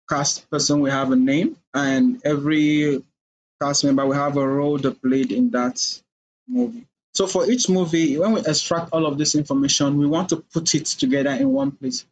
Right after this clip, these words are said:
such that we have the information for one movie in a single place. It makes our job a lot easier, and it keeps things in order for us. We can access the data in a more structured format. So to do that, we'll just de-,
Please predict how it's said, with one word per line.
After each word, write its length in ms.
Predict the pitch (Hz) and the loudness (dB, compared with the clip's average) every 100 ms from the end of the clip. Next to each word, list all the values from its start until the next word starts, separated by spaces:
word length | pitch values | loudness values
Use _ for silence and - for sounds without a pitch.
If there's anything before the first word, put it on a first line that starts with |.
| _ _ _ | _ _ _
such 280 | - 160 - | -4 -2 0
that 180 | 151 143 | -2 0
we 120 | 147 | 0
have 260 | 156 180 160 | 0 0 0
the 100 | 151 | 0
information 520 | 143 139 143 147 147 | 0 -2 0 -2 -2
for 200 | - 131 | -4 -2
one 320 | 143 160 160 | 0 2 2
movie 480 | 151 151 147 147 131 | 2 2 2 -2 0
in 140 | 139 | 0
a 60 | 131 | 0
single 580 | - 147 143 147 143 - _ _ _ | 2 2 0 0 -4 -8 _ _ _
place. 400 | 139 127 - - _ _ _ _ | -2 0 -2 -4 _ _ _ _
It 140 | 127 | -8
makes 200 | 165 175 | -4 -2
our 260 | - 143 139 | -2 0 0
job 340 | 127 143 135 139 | 0 -2 -2 -2
a 60 | |
lot 580 | 135 139 135 131 - - - | -2 0 -2 -4 -8 -6 -2
easier, 520 | 147 143 147 160 185 _ _ _ | 0 2 0 -2 -6 _ _ _
and 540 | 139 139 131 127 127 127 _ - | -2 2 2 4 2 -2 _ -12
it 80 | - | -2
keeps 260 | 190 185 | 0 0
things 200 | 175 165 | 0 2
in 80 | 143 | 0
order 240 | 147 143 135 | 0 -2 -2
for 220 | 135 135 | -2 -2
us. 120 | 139 | -2
We 60 | 139 | -2
can 160 | 135 127 | -4 -4
access 380 | 135 - 170 165 | -4 -2 -2 -2
the 160 | 143 | -2
data 520 | 131 143 - 147 143 147 _ _ _ | -2 -2 -2 -4 -4 -8 _ _ _
in 120 | 143 135 | -4 0
a 40 | |
more 760 | 139 131 135 143 139 139 143 151 _ _ | 0 0 0 0 0 -2 -4 -10 _ _
structured 840 | - - - 160 - - 156 143 - - _ _ | -4 0 0 -2 -2 -2 0 -2 -6 -14 _ _
format. 480 | 147 139 127 - - _ _ _ | -2 -2 -2 -8 -18 _ _ _
So 140 | - 170 | -2 0
to 140 | 165 | 0
do 140 | 160 190 | 0 0
that, 240 | 170 151 | 0 0
we'll 160 | 147 147 | 0 0
just 240 | 196 175 | 0 -2
de-, 180 | 151 | -4